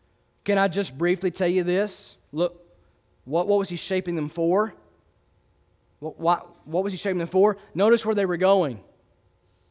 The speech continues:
You look at verse twenty-eight and you read on. I'm not gonna read it all. But you know what they, we know what, we know what was waiting for them on the other side? It was service.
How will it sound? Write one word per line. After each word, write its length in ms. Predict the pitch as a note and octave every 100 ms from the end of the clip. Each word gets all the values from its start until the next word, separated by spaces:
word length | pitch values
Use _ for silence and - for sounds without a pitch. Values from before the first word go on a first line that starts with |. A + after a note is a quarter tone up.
| _
You 60 | F3
look 100 | G#3
at 60 |
verse 140 | F#3+ F3
twenty-eight 300 | G3 G3 F#3+
and 80 |
you 60 | E3+
read 160 | E3+ E3
on. 260 | F#3+ F3
I'm 80 | D#3
not 80 | G3
gonna 120 | E3
read 180 | D#3 A3
it 60 |
all. 340 | E3+ C3 C#3 D#3 _ _ _ _ _ _ _ _ _ -
But 60 |
you 40 | E3+
know 100 | G3+
what 120 | G#3+
they, 80 | G3
we 300 | F3 G3 G#3
know 140 | G#3
what, 200 | G#3 G3
we 80 | G3+
know 60 |
what 80 | G#3+
was 120 | F3+
waiting 280 | D#3 F3+ A3
for 140 | G#3 G#3
them 340 | A3 B3 A#3 - _ _ _ -
on 80 |
the 60 | F#3
other 120 | F#3+
side? 480 | F3+ G#3 G3+ B3 B3 - _ _ _ _ _ _ _ _ _ _ _ _ _ _ _ _ _ _ _ _ _ _ _ _
It 80 | G3
was 100 | -
service. 560 | A3+ A#3 C3 - -